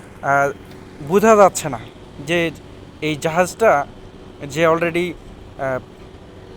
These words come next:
বন্দরে কাছাকাছি চলে আসতেছে, এটি, আহ, মানে বোঝা যাচ্ছে না। এই কারণে হচ্ছে স্লো মোশনে এটা আসতেছে। প্রিয় বন্ধুরা দেখুন, আসলে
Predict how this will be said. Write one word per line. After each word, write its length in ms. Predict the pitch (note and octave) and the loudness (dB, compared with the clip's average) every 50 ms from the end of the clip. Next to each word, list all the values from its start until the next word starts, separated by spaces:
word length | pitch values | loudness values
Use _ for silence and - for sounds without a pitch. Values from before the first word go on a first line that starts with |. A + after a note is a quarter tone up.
| - - - - - - - - - - - - - - - C3+ | -20 -20 -20 -20 -20 -20 -20 -20 -20 -20 -20 -20 -20 -16 -10 -2
বন্দরে 540 | C3 E3 F3+ F#3+ F#3 G3 G3+ G3+ G3+ G3 E3 - - - - - | 0 2 2 4 4 4 6 6 6 4 2 -2 -8 -14 -4 0
কাছাকাছি 480 | - - - - A#3 G#3+ A3 G3+ G3+ | 2 2 2 2 0 -2 -2 -2 -4
চলে 260 | F#3 - F3 E3 E3 | -4 -4 -2 0 2
আসতেছে, 480 | E3 D3 - - E3+ D#3 - - G#3+ D#4+ - - - - - - - | 0 0 0 -4 -6 -6 -4 -4 -4 -4 -6 -10 -20 -20 -20 -14 -10
এটি, 400 | - D3+ C#3+ D#3+ E3 E3 D#3+ D3 C3+ - - - - - - - | -10 -8 -6 -6 -6 -6 -8 -10 -12 -16 -20 -20 -20 -20 -16 -12
আহ, 80 | C3+ C3 | -10 -8
মানে 280 | C3 C#3 C#3 C#3 C#3 | -6 -4 -4 -4 -4
বোঝা 240 | C#3+ C#3+ D3 D#3 F3 | -6 -6 -2 2 4
যাচ্ছে 260 | F#3+ G3 G3 - - | 6 6 6 4 2
না। 120 | G#3+ A3 A3 | 2 2 2
এই 60 | G3+ | 2
কারণে 260 | - G3 G3 G3+ G3+ | 2 2 0 0 0
হচ্ছে 220 | G3+ G3 G#3 G#3 G3+ - - - - - | -2 -2 -2 -2 -4 -4 -10 -20 -20 -20
স্লো 360 | - - - G#3 A3+ A#3+ B3 | -14 -8 0 4 6 6 6
মোশনে 380 | A#3+ A3+ G#3+ F#3+ - F#3+ F3+ D#3+ | 6 4 0 -2 -4 -2 -2 -2
এটা 160 | D#3 D#3 C#3+ | 0 2 0
আসতেছে। 400 | C3+ - - - C3 - C#3 C3 A#2 - | 0 -2 -4 -12 -14 -14 -14 -16 -16 -12
প্রিয় 140 | - D#3 E3 | -8 -6 -4
বন্ধুরা 320 | D#3 E3 F3+ F3+ F3+ F#3 | -4 -4 -4 -2 0 0
দেখুন, 360 | F3+ F3 F3 E3+ F#3+ G#3 A3 A3 - - - - - - - - - - - | 0 0 -2 -4 -4 -6 -6 -8 -12 -16 -16 -14 -14 -14 -14 -14 -16 -12 -8
আসলে 600 | D#3 D3+ - - F#3+ G3+ G3 E3+ E3 F3+ - - | -6 -6 -6 -4 -2 0 2 2 2 2 0 -4